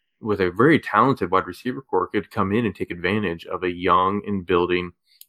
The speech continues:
defensive backfield, defensive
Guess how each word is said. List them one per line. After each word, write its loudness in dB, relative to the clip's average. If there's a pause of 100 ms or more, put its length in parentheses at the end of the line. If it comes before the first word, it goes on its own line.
(100)
defensive 0 (1040)
backfield, 0
defensive 0